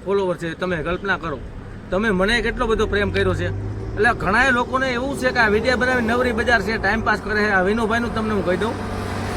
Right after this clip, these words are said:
બરાબર? મને તો હવે નથી કહેતા, કારણ કે મને શરૂઆતમાં મને કહેતા.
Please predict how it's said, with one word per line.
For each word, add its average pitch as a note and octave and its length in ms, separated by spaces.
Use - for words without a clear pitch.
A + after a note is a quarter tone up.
બરાબર? A3+ 280
મને G3+ 220
તો A3+ 140
હવે A3+ 120
નથી - 240
કહેતા, G3 280
કારણ G#3+ 160
કે A3+ 60
મને G#3 220
શરૂઆતમાં A3 480
મને A#3+ 140
કહેતા. G3 380